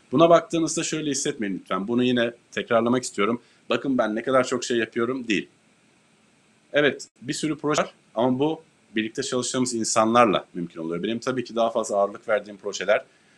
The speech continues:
ve daha fazla delege ettiğim projeler oluyor. Ama burada iki noktam var. Birincisi bunlar doğru ekipleşmeyle yapılabilen şeyler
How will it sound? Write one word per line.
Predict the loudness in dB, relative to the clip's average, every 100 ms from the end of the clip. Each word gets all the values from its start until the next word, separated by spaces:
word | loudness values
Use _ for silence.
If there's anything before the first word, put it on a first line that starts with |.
| -8
ve | -4 -2
daha | -4
fazla | 0 0 0
delege | 0 2 0
ettiğim | -2 -6
projeler | -4 -4 -2 -2
oluyor. | -2 -2 -6 -12 _ _ _ _ _ _ _ _ 0
Ama | 2 2 0 -6 _ _ _ -6
burada | -2 2 0
iki | 0 0
noktam | -2 -2 -4 0
var. | -2 0
Birincisi | 0 2 0 -4 -4 -4 -8 _ -6
bunlar | 0 2 2 2
doğru | 0 0
ekipleşmeyle | -2 -6 -6 -6 -6 -4 -4
yapılabilen | -6 -4 -2 0 0
şeyler | 0 0 0 -2